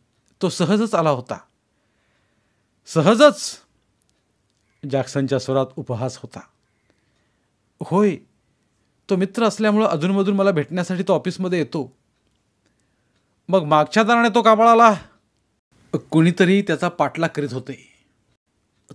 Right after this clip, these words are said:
तो पाठलाग त्याला चुकवायचा होता." "कोण होते ते?" "बहुधा ज्यांनी मला धरून आणले तेच.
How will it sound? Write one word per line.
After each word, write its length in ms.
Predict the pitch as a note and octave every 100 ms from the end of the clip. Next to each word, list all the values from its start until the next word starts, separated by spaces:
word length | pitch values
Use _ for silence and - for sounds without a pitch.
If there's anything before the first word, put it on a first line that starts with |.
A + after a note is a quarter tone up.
| _
तो 120 | G3
पाठलाग 460 | G#3 F3+ D#3 F3 G3
त्याला 240 | G3 F3+
चुकवायचा 500 | F#3 E3 E3+ E3+ D#3+
होता." 380 | E3 C#3+ - - _ _ _ _ _ _ _ _ _ _ _ _ _ _ _
"कोण 180 | F#3 G#3
होते 240 | G3+ G3+
ते?" 400 | F3 D#3 F#2+ _ _ _ _ _ _ _ _ _ _ _ _ _ _ _ _
"बहुधा 420 | D#3+ D#3 F#3 G#3+
ज्यांनी 300 | G#3 F#3+ G3
मला 220 | F#3+ E3
धरून 240 | F#3 D#3+ F#3
आणले 240 | E3+ F3+ F#3
तेच. 300 | A3 A3+ -